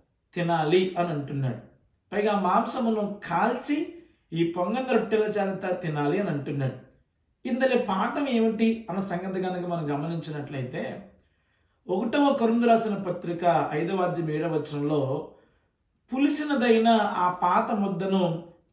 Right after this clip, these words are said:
తీసి పారవేయుడి" అని అంటున్నాడు. ఎవరి గుర్తు అంటే, పారవేయవలసినటువంటి పాపమును గుర్తు. యేసుక్రీస్తు ప్రభు కూడా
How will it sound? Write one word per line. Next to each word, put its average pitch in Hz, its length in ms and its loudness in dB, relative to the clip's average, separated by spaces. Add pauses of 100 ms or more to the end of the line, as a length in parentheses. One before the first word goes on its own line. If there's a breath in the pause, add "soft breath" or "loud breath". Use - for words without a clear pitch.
తీసి 226 380 0
పారవేయుడి" 165 840 2
అని 156 120 -2
అంటున్నాడు. 139 460 -2 (720)
ఎవరి 233 340 2
గుర్తు 220 360 0
అంటే, 170 640 0 (400 soft breath)
పారవేయవలసినటువంటి 220 1700 2 (220)
పాపమును 202 640 0
గుర్తు. 165 640 0 (200)
యేసుక్రీస్తు 190 600 -2
ప్రభు 180 360 0
కూడా 170 460 2